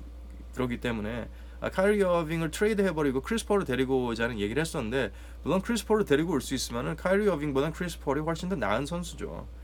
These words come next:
아, 카이리 어빙은 젊고 다이내믹한 선수긴 한데, 크리스 폴이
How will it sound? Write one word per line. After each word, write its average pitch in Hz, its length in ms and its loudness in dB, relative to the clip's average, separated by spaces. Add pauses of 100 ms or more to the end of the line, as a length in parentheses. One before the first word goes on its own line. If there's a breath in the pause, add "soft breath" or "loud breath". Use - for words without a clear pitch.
(280 loud breath)
아, 110 220 -4
카이리 170 320 0
어빙은 143 800 2 (400)
젊고 135 580 2
다이내믹한 135 540 0
선수긴 120 320 -6
한데, 113 320 -4 (140)
크리스 - 260 -2
폴이 196 400 4